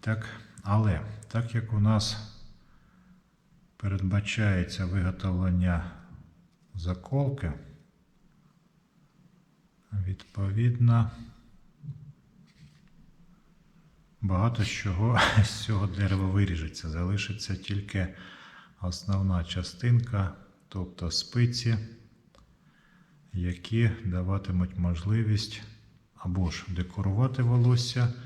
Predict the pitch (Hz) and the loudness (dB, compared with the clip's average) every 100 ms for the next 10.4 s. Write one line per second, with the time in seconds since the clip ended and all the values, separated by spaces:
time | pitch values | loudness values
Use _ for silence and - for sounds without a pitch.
0 | - - - - _ 95 90 107 117 - | -18 -20 -20 -20 _ -6 0 2 2 0
1 | - - 101 87 90 - 90 - 101 98 | -10 -8 -4 -2 -4 -4 -8 -4 -4 -2
2 | 104 92 - - 85 87 95 98 - - | -2 -2 -4 -8 -4 -2 -2 -2 -4 -2
3 | 101 - - - _ _ _ _ _ _ | 0 0 -6 -20 _ _ _ _ _ _
4 | _ _ _ _ 92 85 85 - 98 - | _ _ _ _ -4 -4 -4 -4 -4 -2
5 | 87 90 85 - - - - - 120 131 | 0 2 0 -2 -6 -8 -10 -4 0 0
6 | - - - - - - - - - - | -2 -12 -18 -20 -20 -20 -18 -18 -18 -20
7 | _ - - - _ _ - - - - | _ -18 -18 -20 _ _ -20 -8 -6 -6
8 | - - - - - - - 131 131 120 | -14 -16 -18 -16 -8 -6 -2 2 2 4
9 | 113 110 110 107 - 110 107 - - 104 | 4 4 4 2 2 4 4 2 2 4
10 | 78 76 - 80 | 4 -2 -6 -10